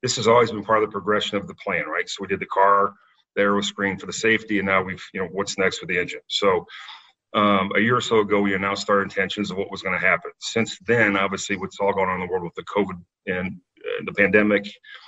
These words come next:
um, you know, everybody was shut down for two or three months earlier,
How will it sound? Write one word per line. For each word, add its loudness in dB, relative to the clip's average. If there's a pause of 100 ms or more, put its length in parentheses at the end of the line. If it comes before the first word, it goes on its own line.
(140)
um, -4
you 0
know, 4
everybody 2
was -2
shut 0
down 2
for -10
two -8
or -2
three -6
months 0
earlier, 2